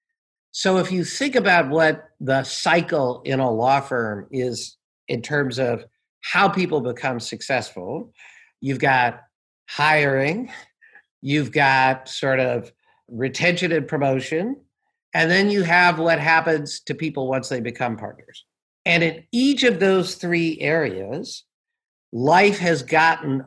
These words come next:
more difficult in many ways in a law firm between nineteen ninety-six and today. So, hiring.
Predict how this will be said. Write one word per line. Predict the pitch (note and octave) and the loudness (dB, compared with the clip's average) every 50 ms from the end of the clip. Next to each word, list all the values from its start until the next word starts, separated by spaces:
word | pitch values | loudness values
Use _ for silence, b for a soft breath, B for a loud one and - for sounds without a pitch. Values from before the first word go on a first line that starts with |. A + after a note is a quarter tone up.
| - | -10
more | - A#2+ B2+ C3+ C#3+ D3+ E3 F3+ F#3+ G3+ G#3 G#3+ G#3 G#3 G#3 G#3 G#3 - - - _ _ - - A2 | -8 -4 -2 0 2 4 4 6 6 6 6 6 6 6 6 4 4 0 -4 -14 _ _ -20 -14 -6
difficult | G#2+ F3 G3 G3+ A3 G3 - - A2+ G#2 G2+ G#2+ C#3 - - - - | 0 0 0 0 0 -4 -4 -4 -4 -4 -2 -2 -4 -6 -6 -12 -10
in | B2 A#2+ A#2 A#2+ | -10 -8 -6 -2
many | C#3+ D#3 D#3+ F3 E3 | -2 0 0 0 0
ways | C3+ C#3 C3 C3 C3 C3+ C3+ C3 - | 0 0 0 0 0 -2 -4 -4 -8
in | - C3 A#2+ | -10 -8 -8
a | B2 | -6
law | A#2+ A#2 C3 C#3+ D#3 D#3 | -4 0 2 2 2 2
firm | D#3+ - B2+ B2 A#2+ | 0 -2 -4 -2 -4
between | A#2+ A#2+ B2 C#3 C3 B2 | -6 -6 -4 -4 -4 -2
nineteen | C3 C3+ C3+ B2 - C3+ B2+ | -2 -2 -4 -4 -4 -6 -6
ninety-six | B2+ B2 B2 A#2+ A#2+ A#2+ A2 - - B2 A#2+ A2 - - - - | -4 -4 -4 -4 -4 -6 -6 -6 -6 -6 -6 -6 -8 -12 -12 -10
and | A#2+ A2 G2+ | -8 -8 -8
today. | - - G#2+ G#2 F#2 - _ _ b b b b b b _ | -10 -8 -8 -8 -10 -10 _ _ b b b b b b _
So, | - - - - F#3 D#3 A#2 - - - _ _ _ _ _ _ - | -12 -8 -2 2 2 2 2 0 -4 -14 _ _ _ _ _ _ -8
hiring. | - E3+ F#3 G3 F#3+ D3 A2+ - - | -2 0 2 2 2 2 0 -4 -10